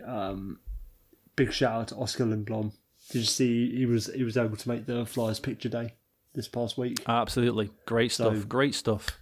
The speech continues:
Speaker 1: hope he's, hope he's doing all right. Like, yeah, obviously anyone who's going through that sort of thing, d-, thoughts with you and everything. That's, that's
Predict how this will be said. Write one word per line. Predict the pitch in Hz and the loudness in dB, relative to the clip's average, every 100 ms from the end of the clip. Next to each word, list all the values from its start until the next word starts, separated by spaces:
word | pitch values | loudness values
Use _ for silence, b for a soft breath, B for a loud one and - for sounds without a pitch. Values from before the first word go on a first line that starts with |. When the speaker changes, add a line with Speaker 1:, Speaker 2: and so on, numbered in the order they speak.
| - | -4
Speaker 1:
hope | 131 120 | 2 4
he's, | 120 113 - | 4 2 0
hope | 123 110 | 0 2
he's | 107 | 2
doing | 120 110 110 | 0 -2 0
all | 110 | -2
right. | 110 110 | -2 -4
Like, | 117 110 | -6 -6
yeah, | 113 | -6
obviously | 107 113 - 110 - 117 | -4 -6 -6 -6 -2 0
anyone | 110 110 110 | 2 2 2
who's | 104 | 0
going | - 117 107 | 0 0 0
through | - 110 | 0 0
that | 113 - | 0 -4
sort | 123 113 | -6 -4
of | |
thing, | - 113 104 - - b b b b _ - 139 | 0 2 2 0 -12 b b b b _ -18 -12
d-, | - - | -10 -8
thoughts | - 123 113 - | 4 4 4 4
with | 113 110 | 4 4
you | |
and | 104 | 2
everything. | 107 101 110 | 2 0 0
That's, | 107 107 - | 0 -2 -6
that's | 123 - | -8 -8